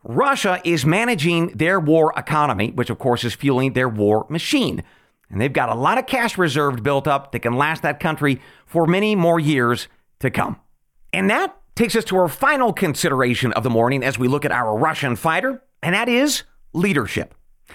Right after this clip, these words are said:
Now, this one's pretty easy, unfortunately. Russians largely view this war as one where nato forces are the aggressors,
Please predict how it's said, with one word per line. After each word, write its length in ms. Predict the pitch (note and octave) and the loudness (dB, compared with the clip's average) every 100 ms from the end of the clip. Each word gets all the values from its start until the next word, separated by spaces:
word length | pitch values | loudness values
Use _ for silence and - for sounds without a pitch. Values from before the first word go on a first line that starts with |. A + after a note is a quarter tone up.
| - - - | -20 -8 -2
Now, 60 | |
this 180 | E4+ F#4 | 0 2
one's 220 | F#4 E4+ | 2 0
pretty 380 | - - C4+ G#3+ - | -2 -2 -2 -2 -4
easy, 380 | F#3+ F3 A#2+ F2 _ - | 0 2 2 -2 _ -8
unfortunately. 720 | A2+ D#3 C#3+ A#2 - G#2 C#3 - - - - | -2 2 2 0 -2 -2 -2 -6 -20 -20 -2
Russians 380 | C#3 C#3+ C#3 B2 | 0 0 -2 0
largely 420 | D#3 G#3+ E3+ D#3 | 2 2 2 0
view 220 | C3 E3+ | 2 2
this 200 | D3 C3+ | 2 0
war 300 | B2+ A#2+ B2+ C#3 | 2 4 2 0
as 240 | C3+ B2 | -2 0
one 280 | D3 E3+ E3+ | 0 0 0
where 240 | C#3+ C#3+ | -2 0
nato 320 | C3+ F#3 B3+ A3 | 0 2 2 2
forces 540 | G#3+ A3 A#3 C#4 - - E3 | 2 2 2 0 -2 -6 4
are 340 | F#3+ G3 G3+ | 6 6 2
the 240 | D#3 E3+ - | 0 -2 -2
aggressors, 680 | D3 E3 D#3+ - G#2+ - | -2 0 0 0 -4 -6